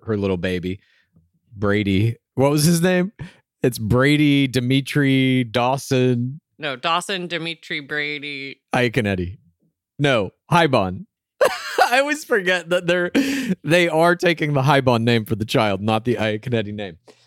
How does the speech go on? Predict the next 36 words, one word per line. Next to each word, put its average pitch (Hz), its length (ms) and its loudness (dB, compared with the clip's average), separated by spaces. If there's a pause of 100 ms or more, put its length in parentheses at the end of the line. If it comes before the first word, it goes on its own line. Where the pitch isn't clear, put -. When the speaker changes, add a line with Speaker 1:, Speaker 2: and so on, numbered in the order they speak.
(100)
Speaker 1:
So 165 360 0 (380)
anyway, 151 300 -6 (560)
Ashley 220 280 4
Iaconetti 165 400 4
here 139 180 2
is 113 140 0
saying 147 360 0
that 110 260 -2
being 165 340 4
a 123 280 2
new 131 200 0
mom 120 500 0 (360)
is 123 140 2
actually 139 440 0
easier 175 460 4
than 131 140 0
shooting 139 420 0
The 117 60 0
Bachelor 110 400 0
in 101 80 -2
terms 113 240 -2
of 92 80 -6
sleep 185 420 0
and 120 140 -2
exhaustion. 123 600 -2
And 117 140 0
then 147 80 2
at 151 100 -2
the 143 100 2
end 131 100 2
of 131 60 2
this 123 120 0
clip, 113 320 0 (380)
Jared 139 200 4
Iaconetti 123 420 2
says 110 520 0